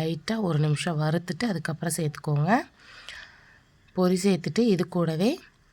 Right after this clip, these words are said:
ஒரு கை அளவுக்கு நல்ல பெரிய வெங்காயத்தை பொடியா கட் பண்ணிட்டு சேர்த்துக்கோங்க. சேர்த்துட்டு, காரத்துக்காக ரெட் சில்லி பவுடர் வந்து ஒரு அரை டீஸ்பூன் மட்டும் சேர்த்துக்கோங்க. சேர்த்துட்டு,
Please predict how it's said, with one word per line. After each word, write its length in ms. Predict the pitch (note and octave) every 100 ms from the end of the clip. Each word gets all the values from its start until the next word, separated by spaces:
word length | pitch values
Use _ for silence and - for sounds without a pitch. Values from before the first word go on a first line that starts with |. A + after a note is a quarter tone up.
| _ - - F#3
ஒரு 140 | F3+ F#3+ F#3+
கை 100 | F#3 F3
அளவுக்கு 380 | E3 D#3 - C4 E4+ F#3+
நல்ல 200 | D#3+ E3+ E3
பெரிய 220 | D#3+ E3 E3
வெங்காயத்தை 340 | D#3 D3+ G#3+ F3+
பொடியா 320 | D3+ D#3 E3+
கட் 160 | E3 -
பண்ணிட்டு 280 | D3 D3 C#3+
சேர்த்துக்கோங்க. 580 | E3 D#3 - D#3 D3+ E3 C#4+ - - - - - - - -
சேர்த்துட்டு, 420 | F#3 E3+ D3+ A3 -
காரத்துக்காக 760 | F3 E3 F3 - - D#3+ D3+ A#3+ E4+ - _ _ _ - - -
ரெட் 160 | E3+ E3
சில்லி 180 | F#3+ F3+ F3+
பவுடர் 320 | E3 D#3+ D#3+
வந்து 160 | D#3+ C4
ஒரு 120 | G3 D3+
அரை 140 | D3+ D3+
டீஸ்பூன் 400 | E3+ D3+ F3 D#3+
மட்டும் 200 | D#3 - E3
சேர்த்துக்கோங்க. 640 | D#3 - D3 D3 E3 A#3+ - - _ _ _ _ - - - - - _ -
சேர்த்துட்டு, 460 | F#3+ F#3 D#3 D#3